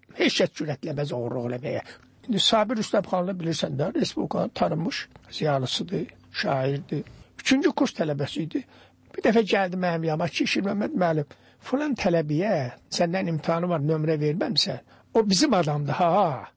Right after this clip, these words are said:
Dedim, "Sabir, o vətənpərvərə oxumasa ömründə qiymət verməyəcəm.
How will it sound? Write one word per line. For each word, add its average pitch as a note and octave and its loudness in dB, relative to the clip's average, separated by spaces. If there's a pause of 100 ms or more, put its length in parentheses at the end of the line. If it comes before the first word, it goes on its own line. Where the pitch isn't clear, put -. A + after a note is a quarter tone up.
(480)
Dedim, G3 -6
"Sabir, E3 -2 (380)
o C4 0
vətənpərvərə D3 -2 (240)
oxumasa - 0 (100)
ömründə A3+ 2
qiymət C#3+ -4
verməyəcəm. A#2 -8